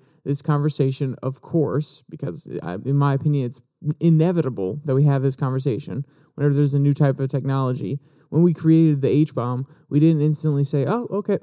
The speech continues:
everybody can just use the H-bomb." No, there were treaties, negotiations, international, not necessarily laws, but standards put in place in order to keep people from using it recklessly.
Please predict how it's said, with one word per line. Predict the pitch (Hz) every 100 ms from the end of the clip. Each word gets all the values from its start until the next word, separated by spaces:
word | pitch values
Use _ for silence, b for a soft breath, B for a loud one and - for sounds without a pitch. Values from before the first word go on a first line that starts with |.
| -
everybody | 175 165 175
can | 165 165
just | 160 143 -
use | - 143 151
the | 151 151
H-bomb." | 170 175 - 85 90 139 b b b b
No, | 143 135 -
there | 135 135
were | 135 127 104 -
treaties, | - 165 175 151 127 120 151
negotiations, | 135 139 139 - 147 151 147 143 101 65 - - b b b
international, | 151 151 147 139 139 - 147 139 135 135 135 - - _ -
not | 185
necessarily | 185 170 175 160
laws, | 143 139 131 143
but | 143 143
standards | - 185 180 160 110 -
put | - 147
in | 143
place | 143 127 123 139 - b b b
in | 139 147
order | 147 143 135
to | - 143 135
keep | - 160 151
people | 147 147 139
from | 143 139 135
using | 123 139 135 135
it | 120
recklessly. | 82 135 - - 143 - -